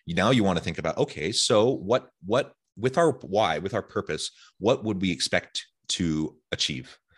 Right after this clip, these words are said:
What are those outcomes that we want to see, right? So then now you have the two ends of the bookend, and now you can fill in the middle. You can work your way backwards, back towards the beginning. So then you can,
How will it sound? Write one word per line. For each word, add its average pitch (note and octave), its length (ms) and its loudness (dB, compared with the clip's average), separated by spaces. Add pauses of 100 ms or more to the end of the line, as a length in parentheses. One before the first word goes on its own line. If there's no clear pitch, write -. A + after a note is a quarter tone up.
(160)
What G#2 160 6
are G#2+ 100 6
those F2 220 4
outcomes D2+ 480 -4
that C#2+ 100 -4
we D#2 80 -4
want D2 300 -6
to D2 100 -8
see, - 340 -6 (180)
right? D2+ 280 -2 (240)
So - 120 -4
then G2 160 4
now A#2 120 4
you D3+ 120 4
have A2+ 120 0
the F2+ 60 0
two - 240 -2
ends G2 140 0
of D#2+ 60 -6
the C#2+ 60 -8
bookend, C#2 600 -6 (440)
and F#2+ 320 4
now G2 360 2
you F#2+ 160 -4
can G2 120 -8
fill A2+ 320 0
in A2 120 0
the G2+ 40 0
middle. G2 380 2
You F#2 140 -6
can G2 120 -8
work A2 200 -2
your F#2+ 80 -4
way F#2 80 0
backwards, E2+ 600 -2 (180)
back F2+ 220 -4
towards G#2+ 280 2
the F2+ 80 -2
beginning. G2+ 380 2
So G2 160 -2
then G2+ 160 0
you G2+ 120 -2
can, F#2 280 -6